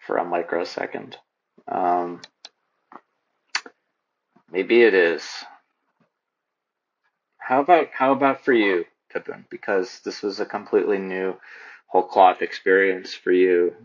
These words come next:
and I think it's tempting to ask, "Oh, what do you think it would be like if we weren't no clipping?" But we,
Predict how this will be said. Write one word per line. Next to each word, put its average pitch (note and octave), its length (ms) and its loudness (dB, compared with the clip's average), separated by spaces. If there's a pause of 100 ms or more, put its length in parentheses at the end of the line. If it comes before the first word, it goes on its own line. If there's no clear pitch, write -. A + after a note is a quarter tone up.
(120)
and F#2 260 -10
I G2+ 60 -8
think G#2+ 160 -2
it's - 100 -4
tempting F2+ 380 -4
to F2+ 60 2
ask, F#2 260 0
"Oh, C#3 160 8
what A2 100 6
do A#2+ 60 -2
you B2+ 100 -2
think B2 240 -12
it A#2+ 140 -8
would G#2 140 -16
be A2 100 0
like F#2+ 500 0
if - 140 -18
we G2 100 -4
weren't G2+ 380 -6
no E2+ 160 -6
clipping?" F#2 500 -2
But G2 200 2
we, F#2 240 -4